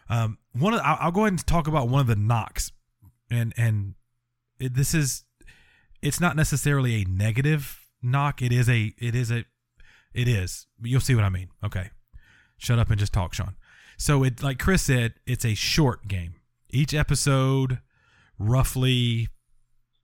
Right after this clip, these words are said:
I don't know, an hour-ish. So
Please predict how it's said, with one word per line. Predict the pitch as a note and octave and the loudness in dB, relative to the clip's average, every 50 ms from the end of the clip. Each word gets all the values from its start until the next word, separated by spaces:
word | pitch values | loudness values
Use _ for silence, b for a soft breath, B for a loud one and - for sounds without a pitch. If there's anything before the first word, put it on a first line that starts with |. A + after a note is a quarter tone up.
| _ _ _ | _ _ _
I | - A#2 | -4 -2
don't | A2+ G#2+ G2+ | 0 0 0
know, | F#2+ G2 G2+ | 0 -2 -2
an | F2+ G#2+ A2 | -2 -2 0
hour-ish. | G#2 G#2 A#2 B2 A#2+ B2 C3 D3 D3+ C#3+ - - _ _ _ _ _ _ _ _ _ _ _ _ _ _ _ - C3 C3 D3+ - - - - - - _ _ _ _ _ B B B B B B B B | 2 2 4 4 4 2 2 2 0 -2 -6 -12 _ _ _ _ _ _ _ _ _ _ _ _ _ _ _ -6 -2 -2 -2 0 -2 -4 -6 -8 -12 _ _ _ _ _ B B B B B B B B
So | B - - B2+ B2 A#2+ A#2+ B2 - | B -2 0 2 2 2 2 0 -4